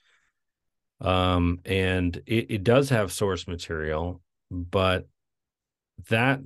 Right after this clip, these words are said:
stuff gets very, I mean, <laughs> you know, if the Lord of the Rings isn't arch enough for you,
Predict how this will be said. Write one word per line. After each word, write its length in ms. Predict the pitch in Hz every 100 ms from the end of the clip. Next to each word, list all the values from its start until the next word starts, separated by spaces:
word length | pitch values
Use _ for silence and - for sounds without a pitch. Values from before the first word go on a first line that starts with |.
| - -
stuff 600 | - - 95 90 - -
gets 380 | - 90 82 -
very, 760 | 82 - 95 95 98 92 90 92
I 80 | 95
mean, 240 | 104 90 -
<laughs> 120 | -
you 220 | - -
know, 80 | - -
if 100 | -
the 100 | -
Lord 300 | 87 95 110
of 60 | 104
the 80 | 95
Rings 360 | 95 98 92
isn't 240 | 87 82 87
arch 380 | 90 90 87 -
enough 600 | - 85 85 85 82 - _ _ - - - _
for 280 | - 104 92
you, 360 | 82 76 73